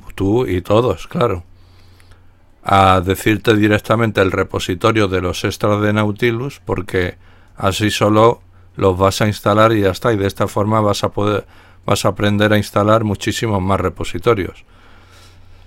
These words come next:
Pues sudo apt-get install y P P A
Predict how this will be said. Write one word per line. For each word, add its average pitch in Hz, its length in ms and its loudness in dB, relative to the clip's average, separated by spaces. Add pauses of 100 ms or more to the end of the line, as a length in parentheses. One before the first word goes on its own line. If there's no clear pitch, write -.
(220)
Pues - 180 -2
sudo 113 260 4
apt-get 110 520 2
install 120 580 0
y 113 340 0 (480)
P 101 160 -2
P 101 260 0
A 107 240 2